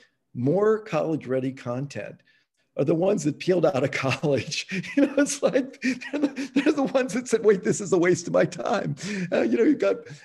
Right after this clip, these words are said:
and I like the guy and everything. He, I'd call him kind of a friend, but you've got Sal Khan, who writes a book saying, "I hated my lectures at M I T. They were a total waste of time."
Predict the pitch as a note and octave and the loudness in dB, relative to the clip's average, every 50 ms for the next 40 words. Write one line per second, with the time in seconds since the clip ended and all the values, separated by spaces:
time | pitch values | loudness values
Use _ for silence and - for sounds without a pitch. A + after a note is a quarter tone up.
0 | - - - - C#4+ C4+ - - A3+ A#3 A3+ - - - G3 G3 F#3+ G3 F#3 E3+ | -8 -2 2 4 4 6 6 6 4 4 2 0 0 2 4 4 6 6 4 4
1 | D#3+ F#3 F#3 A3+ A3+ - - F#3+ F3+ F3+ D#3+ F3+ F3 F3 - D3 D3+ D3 - - | 2 0 0 -2 -2 -2 -2 -2 0 0 0 -2 -2 -2 -2 -2 -2 -2 -2 -2
2 | F3 E3 F3+ E3+ D3+ E3+ D#3+ D#3+ C#3 D3 D3 - F3 F3 F3 E3 D#3 - C3+ D3+ | -2 0 0 -2 -2 -2 -4 -2 -2 -4 -2 -2 -2 -2 -2 -2 -4 -4 -4 -2
3 | D3 - E3+ D#3 D#3 - - F3 E3+ F3 G3 F#3 - A3+ G3 G#3 G3 C#3+ C#3+ E3 | 0 2 2 2 0 0 0 0 2 2 0 0 2 0 0 2 2 2 2 2
4 | F3 E3 - D3+ C#3 D3+ F3+ F3+ F3 - - C#3+ C3+ C3+ C#3+ C3+ B2+ D#3 E3+ D#3+ | 2 0 -2 -4 -2 0 0 0 -2 -2 -2 -2 0 2 0 2 2 2 0 0
5 | D3+ C#3 C3+ C3+ D3+ E3+ D#3+ - D#3 D3 B2 D3 C#3 D3 D3+ C#3+ D3 D3 C#3+ - | 0 0 0 0 0 -2 -2 -2 -4 -4 -4 -2 -2 0 0 2 2 0 0 -2
6 | - F#3+ G#3 G3+ E3 D#3 C#3+ C3+ C#3 D3+ - - - E3+ G3 F#3 E3+ D#3 D#3+ D#3+ | -6 -8 -6 -4 -2 -2 0 0 0 0 -2 -4 -2 0 0 2 2 2 0 0
7 | D#3 - - D3+ - F3+ F#3+ A#3 A#3 G#3 F3+ E3 F3+ | 0 0 -4 -6 -4 -2 -2 -2 -2 -2 -2 -4 -6